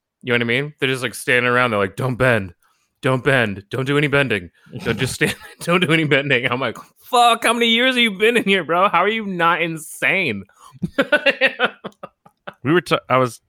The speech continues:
Speaker 2: we were talking about it the other day. Where you, have you watched, uh, Futurama?
Speaker 1: Um,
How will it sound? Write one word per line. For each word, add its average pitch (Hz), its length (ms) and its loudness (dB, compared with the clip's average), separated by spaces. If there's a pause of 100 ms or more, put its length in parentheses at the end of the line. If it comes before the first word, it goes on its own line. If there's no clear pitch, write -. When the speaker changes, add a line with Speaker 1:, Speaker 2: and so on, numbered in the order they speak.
(140)
Speaker 2:
we - 40 -10
were 139 100 0
talking 160 140 2
about 165 180 2
it 151 60 -4
the 135 100 -2
other 117 100 0
day. 120 280 2
Where 107 180 0
you, 120 160 -8 (140)
have 127 100 -2
you 143 100 2
watched, 151 320 2
uh, 147 220 6
Futurama? 147 600 0 (2250)
Speaker 1:
Um, 101 560 -4